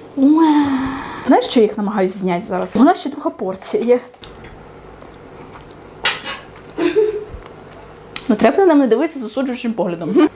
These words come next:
Піца гарбуз трішки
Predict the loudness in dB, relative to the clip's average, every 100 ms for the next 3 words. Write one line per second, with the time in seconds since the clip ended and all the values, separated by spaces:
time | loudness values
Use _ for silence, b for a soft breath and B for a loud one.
0 | -12 -20 -20 -20 -20 -20 -20 -18 -18 -20
1 | -20 -20 -20 -20 -20 -20 -20 -20 -20 -4
2 | -2 2 2 4 4 0 2 -2 -2 -4
3 | -4